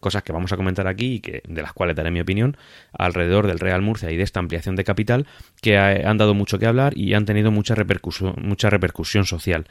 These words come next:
No repercusión social solamente de cara a nivel local, es decir, aquí a la ciudad de Murcia, es decir, los mayores interesados en la actualidad del Real Murcia, sino que también de cara a, a, o sea, perdón, de, a nivel nacional, nacional nivel España,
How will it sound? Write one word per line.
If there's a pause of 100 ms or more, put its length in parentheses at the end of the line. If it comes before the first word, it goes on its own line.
(300)
No
repercusión
social
solamente
de
cara
a
nivel
local,
es
decir,
aquí
a
la
ciudad
de
Murcia,
es
decir,
los
mayores
interesados (380)
en
la
actualidad
del
Real
Murcia, (440)
sino
que
también
de
cara
a,
a, (120)
o
sea,
perdón,
de,
a
nivel
nacional, (100)
nacional
nivel
España,